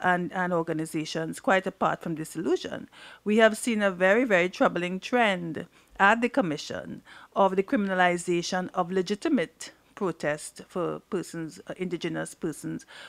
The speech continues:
when they're seeking to protect rights, which, as we know, are already recognized, um, in, uh, in international law in terms of indigenous rights. So, um, I'm interested in knowing that connection again between the two.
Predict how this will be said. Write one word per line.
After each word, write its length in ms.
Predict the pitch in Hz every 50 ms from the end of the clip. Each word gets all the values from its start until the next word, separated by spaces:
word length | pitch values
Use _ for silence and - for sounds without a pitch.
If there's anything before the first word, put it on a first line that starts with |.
| - - -
when 200 | 185 190 190 190
they're 120 | 190 190
seeking 320 | - - 202 - - 185
to 100 | 175 202
protect 400 | 185 - 190 185 - 190 180 - -
rights, 500 | 170 165 156 151 156 165 180 - - -
which, 160 | 170 170 -
as 260 | - 175 170 170 170 180
we 120 | 196 202
know, 320 | 190 175 165 170 190 190
are 220 | - 175 170 165 165
already 340 | 170 165 165 165 175 190 190
recognized, 1040 | 180 185 175 170 - 180 170 170 170 165 160 160 165 165 160 - - - - -
um, 340 | - 165 151 160 156 156 - -
in, 140 | - 185 - -
uh, 120 | 190 180 170 -
in 160 | - 185 180 -
international 720 | 190 180 - 185 180 170 156 156 - - 175 180 170 170
law 480 | 175 175 233 330 359 - - - - - - - - - - - -
in 100 | - 165
terms 240 | - 170 165 160 -
of 120 | 170 -
indigenous 600 | 160 156 147 151 139 - 160 135 139 107 - - 120
rights. 400 | 107 107 - - - - - - - - - - - -
So, 440 | - - 214 196 190 185 185 185 -
um, 300 | 190 185 175 170 170 170 -
I'm 260 | 190 190 190 190 190
interested 420 | 190 190 190 - 208 - 220 208
in 140 | 202 196 196
knowing 380 | 185 180 180 180 180 185 185 175
that 240 | 175 175 175 - -
connection 500 | 277 185 185 170 - - - 180 175 175
again 380 | 175 165 160 170 165 160 156
between 260 | 165 165 - - 165
the 80 | 160 165
two. 380 | - - - 160 160 170 -